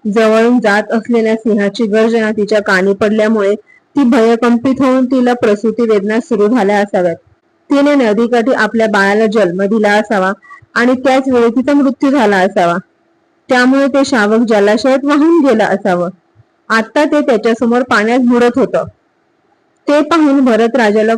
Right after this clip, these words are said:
खूप वाईट वाटलं आणि त्याला त्या हरिण शावकाची दया आली.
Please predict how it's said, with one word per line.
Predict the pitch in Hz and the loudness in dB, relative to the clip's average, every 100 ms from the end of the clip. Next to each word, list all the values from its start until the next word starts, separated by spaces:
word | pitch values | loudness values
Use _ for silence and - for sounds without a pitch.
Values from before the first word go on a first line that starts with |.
| - | -4
खूप | - 269 269 | -2 0 0
वाईट | 262 185 190 | 0 0 0
वाटलं | 202 165 175 180 | 0 -2 -4 -8
आणि | 202 226 | -4 -2
त्याला | 240 233 214 | 0 0 0
त्या | 220 220 220 _ _ _ | 0 -2 -4 _ _ _
हरिण | 240 247 285 339 | 0 2 2 0
शावकाची | - 196 196 208 226 220 233 | 0 0 0 0 -2 -2 -2
दया | 254 202 190 202 | 0 2 2 0
आली. | 196 180 | -2 -2